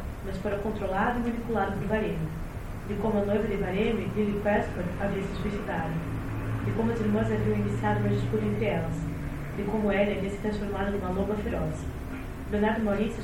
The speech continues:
confessa ao juiz que havia cogitado de matar a mulher, tamanha era a tirania que ela exercia sobre ele. "Afirmo-lhe, senhor procurador,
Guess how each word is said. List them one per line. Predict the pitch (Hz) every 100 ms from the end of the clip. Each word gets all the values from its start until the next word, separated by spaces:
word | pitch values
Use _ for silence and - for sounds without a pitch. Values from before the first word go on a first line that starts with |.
| -
confessa | 202 214 214
ao | 196
juiz | 196 190 233 -
que | 202
havia | 202 214
cogitado | 220 214 208 220 240
de | 240
matar | 226 220
a | 208
mulher, | 220 220 170 - - - -
tamanha | 196 196 226 254
era | 214 220
a |
tirania | - 214 202 233
que | 262 247
ela | 233
exercia | 240 - -
sobre | 185 190 220
ele. | - 160 - - - - - - - - - - - - -
"Afirmo-lhe, | 196 - 254 254 214
senhor | 208 208
procurador, | 196 - 165 175 170